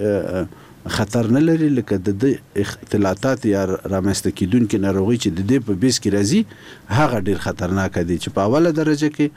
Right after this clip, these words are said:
م، د زړه، آه، د زړه او د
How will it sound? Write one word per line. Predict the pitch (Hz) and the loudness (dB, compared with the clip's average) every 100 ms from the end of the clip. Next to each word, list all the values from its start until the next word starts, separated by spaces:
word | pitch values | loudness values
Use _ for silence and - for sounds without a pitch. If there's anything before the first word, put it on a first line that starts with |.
| - - - - - | -16 -20 -20 -20 -4
م، | 104 104 101 101 | 0 2 4 2
د | 95 101 | 2 0
زړه، | 98 117 170 180 - - - - - - | 2 2 2 0 -8 -20 -20 -20 -18 -4
آه، | 110 | 0
د | 101 104 | 2 2
زړه | 104 131 | 2 4
او | 127 | 2
د | 113 | 2